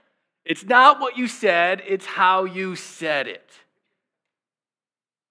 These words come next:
There's a lot of truth there, right? You ever had one of those experiences? You, you go to, like, the bank teller,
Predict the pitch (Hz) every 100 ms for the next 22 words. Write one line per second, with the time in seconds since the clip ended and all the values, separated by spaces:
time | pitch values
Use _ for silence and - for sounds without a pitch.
0 | _ _ _ _ _ _ _ _ _ -
1 | 220 247 214 190 170 - 202 190 - 127
2 | 113 104 120 143 - _ _ _ _ _
3 | _ _ _ _ _ _ - 214 196 185
4 | 190 202 196 170 160 - 175 185 175 156
5 | 180 180 165 170 196 196 196 170 156 -
6 | 139 156 165 - 170 170 170